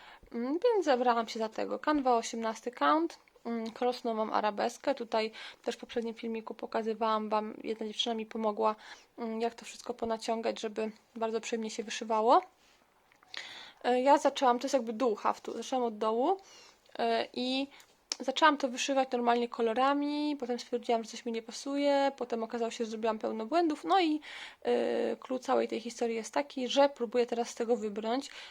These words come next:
Wymyśliłam sobie tak, że zacznę od góry parkowaniem, ale też już wolnałam błąd.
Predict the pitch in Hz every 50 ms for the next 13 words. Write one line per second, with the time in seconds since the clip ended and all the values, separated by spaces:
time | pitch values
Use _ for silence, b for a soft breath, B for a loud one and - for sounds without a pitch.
0 | B B - 254 262 285 285 - - 277 254 233 240 - - 254 240 - 214 202
1 | 208 233 262 269 - - 277 254 220 220 - 233 240 247 240 - 220 220 - 240
2 | 208 220 - - 226 214 214 226 233 240 240 - 262 254 - 247 240 233 226 220
3 | 233 233 226 226 220 214 214 214 202 208 214 214 240 285 277 -